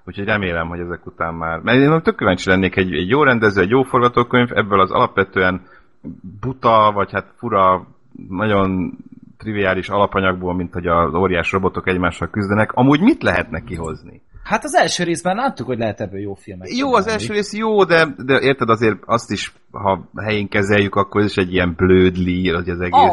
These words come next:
Speaker 2: Az, az,
Speaker 1: De,
Speaker 2: de
Speaker 1: de azt én is
Speaker 2: szerintem
Speaker 1: nagyon szeretem, meg tök jó bája van, meg, meg így szerethető, meg stb. Azzal is van a problémáim, ott is elvesztek a robotoknak a személyiségei, amik az animációban, képregényben rohadt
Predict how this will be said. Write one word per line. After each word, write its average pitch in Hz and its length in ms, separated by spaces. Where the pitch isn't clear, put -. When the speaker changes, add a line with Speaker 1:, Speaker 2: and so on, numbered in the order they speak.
Speaker 2:
Az, 131 280
az, 202 220
Speaker 1:
De, 208 220
Speaker 2:
de - 80
Speaker 1:
de 123 80
azt 135 160
én 170 60
is - 60
Speaker 2:
szerintem 202 140
Speaker 1:
nagyon 123 200
szeretem, 107 500
meg 104 140
tök - 180
jó 98 120
bája 92 360
van, 90 160
meg, 90 220
meg 90 140
így 90 80
szerethető, 90 640
meg 85 140
stb. 131 440
Azzal 95 240
is 90 80
van 92 160
a - 20
problémáim, 104 420
ott 92 160
is 90 120
elvesztek 87 480
a 78 320
robotoknak 87 520
a 90 140
személyiségei, - 1400
amik 95 220
az 90 120
animációban, 90 580
képregényben 90 520
rohadt 87 280